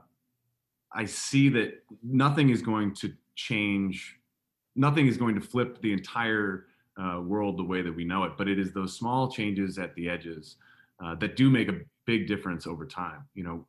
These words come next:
we may not see, uh, this re-education happen in our lifetimes, but it is, it is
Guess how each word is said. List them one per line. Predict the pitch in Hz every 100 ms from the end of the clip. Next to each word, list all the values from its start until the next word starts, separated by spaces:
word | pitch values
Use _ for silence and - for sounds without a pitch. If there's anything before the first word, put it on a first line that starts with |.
| -
we | 107
may | 123 123 120
not | 110 104 -
see, | - - 110 107 98 90 _ _ _ 90
uh, | 92 87 87
this | 101 98
re-education | 104 101 85 - 101 101 87
happen | 87 -
in | 85
our | 82 82
lifetimes, | 104 139 139 82 82
but | - 98
it | 95
is, | 87 - -
it | 101
is | 95